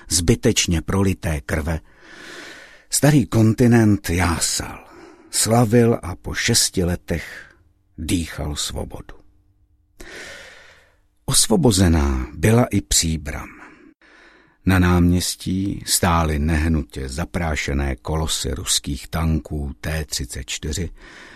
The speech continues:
a na nich sovětští vojáci, utahaní a zdivočelí válkou a rozradostnění vítězstvím. Pro příbramské ženy a dívky to nebylo místo příliš bezpečné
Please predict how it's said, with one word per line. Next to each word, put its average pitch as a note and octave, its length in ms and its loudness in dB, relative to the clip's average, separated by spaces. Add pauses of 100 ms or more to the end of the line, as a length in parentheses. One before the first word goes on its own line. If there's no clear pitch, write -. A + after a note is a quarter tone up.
(320)
a G2+ 100 2
na A#2 120 8
nich B2 380 2 (180)
sovětští F2+ 600 -2
vojáci, C2+ 680 -8 (340)
utahaní G2 840 -2
a E2+ 140 -12
zdivočelí F2 920 -6
válkou D#2 720 -6 (260)
a G2 80 0
rozradostnění F2+ 1040 2
vítězstvím. - 920 -8 (1500)
Pro F#2 160 2
příbramské F2+ 840 2
ženy F2 340 2
a D2+ 100 -2
dívky D2 680 -2 (120)
to B1 280 -8
nebylo E2 440 -2
místo D2+ 380 -4
příliš D2+ 480 -4
bezpečné - 760 -4